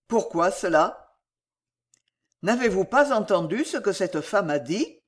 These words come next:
Le roi a donné, ce matin même,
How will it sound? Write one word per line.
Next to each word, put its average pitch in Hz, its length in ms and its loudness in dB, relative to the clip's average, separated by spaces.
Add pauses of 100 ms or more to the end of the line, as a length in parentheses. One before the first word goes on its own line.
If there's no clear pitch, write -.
(460)
Le 185 160 2
roi 196 300 4
a 156 80 4
donné, 156 580 -2
ce - 180 -8
matin 165 380 -4
même, 202 480 -2